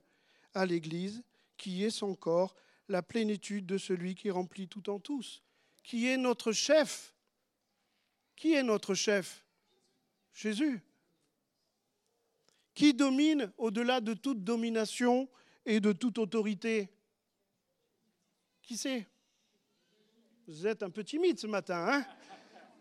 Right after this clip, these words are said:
hein ? <laughs> Jésus. Alors, je dis Amen à ce texte. Je dis Amen et je veux le croire et je veux le confesser avec vous.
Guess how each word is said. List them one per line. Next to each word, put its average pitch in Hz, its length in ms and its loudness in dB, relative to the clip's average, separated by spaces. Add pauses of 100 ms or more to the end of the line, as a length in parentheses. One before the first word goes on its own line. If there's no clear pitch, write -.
(240)
hein ? - 80 -4
<laughs> - 300 -6 (1200)
Jésus. 165 520 -4 (880)
Alors, 190 440 4 (1200)
je 165 160 0
dis 185 220 0
Amen 185 340 0
à 156 80 -10
ce 175 140 -16
texte. - 520 -14 (580)
Je 165 120 -18
dis 160 160 -10
Amen 175 500 -4 (280)
et 170 80 -8
je 160 160 -8
veux 175 160 -6
le 170 80 -6
croire 185 340 -4
et - 20 -8
je 151 120 -14
veux 165 80 -10
le 160 60 -14
confesser 170 560 -12
avec 156 200 -10
vous. 170 260 -14